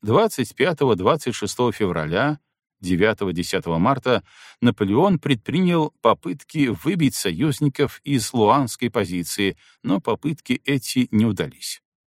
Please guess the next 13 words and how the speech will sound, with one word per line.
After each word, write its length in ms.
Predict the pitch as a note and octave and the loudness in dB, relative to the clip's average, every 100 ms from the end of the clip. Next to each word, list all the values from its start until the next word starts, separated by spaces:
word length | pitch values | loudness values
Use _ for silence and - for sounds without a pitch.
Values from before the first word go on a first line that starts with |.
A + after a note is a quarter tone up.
| _ _ _ _ | _ _ _ _
Потеряв 580 | A#2 A2 - C3+ E3 - | -2 0 2 2 2 0
около 400 | F3 D3+ E3 C#3+ | -4 -2 0 2
девяти 580 | G#2 A2+ G#2+ G#2+ - F3+ | 2 0 0 -2 -4 -6
тысяч 400 | C#3+ C3+ B2 G2+ | -2 -2 -2 -4
человек, 520 | - F#2+ A#2+ G3 D3+ _ - - | -2 0 0 -2 -4 _ -20 -4
Наполеон 580 | B2 D3 F#2+ C3 G3 F#3+ | 0 0 0 2 2 0
отвел 440 | - - F2+ D3 E3+ | -2 -4 -2 -2 -2
свои 280 | - B2+ B2 | 0 0 2
войска 540 | G#2+ F#2+ - D#3 D#3+ | 2 -2 -4 -2 0
на 120 | C3 | 2
юго-запад, 720 | A#2+ C#3 B2+ G2 F#2+ D2+ - _ | 0 0 2 2 0 -4 -10 _
к 60 | - | -6
Суассону. 680 | B2+ B2 A2 - C2+ - | 0 2 2 -4 -8 -12